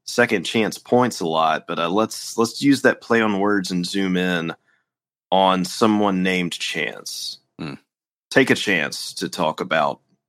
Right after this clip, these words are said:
Speaker 1: Chance.
Speaker 2: Yeah, not a good game from him. Uh, I can only think of one really good play he made the entire night. It was an assist,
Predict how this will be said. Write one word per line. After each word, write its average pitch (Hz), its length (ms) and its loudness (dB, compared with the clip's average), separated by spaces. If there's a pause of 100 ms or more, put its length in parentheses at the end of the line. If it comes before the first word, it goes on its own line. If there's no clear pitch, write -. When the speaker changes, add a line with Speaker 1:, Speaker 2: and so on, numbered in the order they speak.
Speaker 1:
Chance. - 680 -10 (420)
Speaker 2:
Yeah, 110 360 2
not 101 200 4
a 110 60 2
good 110 160 0
game 85 340 -2
from - 180 -6
him. 71 280 -12 (300)
Uh, 82 400 4
I 104 100 4
can 101 120 2
only 101 360 2
think 101 420 -2
of 85 440 -2 (200)
one 90 380 0
really 90 240 2
good - 240 0
play 85 280 2
he 82 140 -4
made 80 260 -2
the 80 100 -2
entire 76 400 2
night. 76 300 0
It - 60 -8
was 73 180 -4
an - 60 -8
assist, - 560 -6